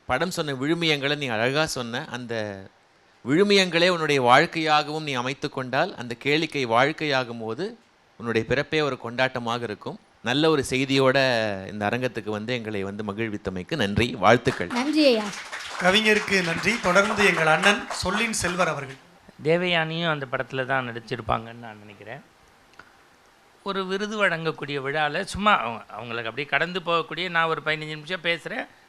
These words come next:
Speaker 4: அடுத்து அவங்க, அப்ப நான் விளையாட்டா அவங்கள்ட்ட சொன்னேன், "நீங்க எந்த படம் நடிச்சிருந்தாலும்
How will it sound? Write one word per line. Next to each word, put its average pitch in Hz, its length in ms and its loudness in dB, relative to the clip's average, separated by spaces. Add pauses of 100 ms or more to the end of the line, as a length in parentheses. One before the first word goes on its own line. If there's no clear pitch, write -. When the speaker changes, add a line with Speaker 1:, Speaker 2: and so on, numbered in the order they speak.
Speaker 4:
அடுத்து 170 240 -6
அவங்க, 151 220 -4
அப்ப 143 300 -4
நான் 147 360 0
விளையாட்டா 175 520 2
அவங்கள்ட்ட 156 320 -8
சொன்னேன், 135 300 -10 (640)
"நீங்க 131 160 -4
எந்த 160 300 2
படம் 180 280 2
நடிச்சிருந்தாலும் 147 800 -2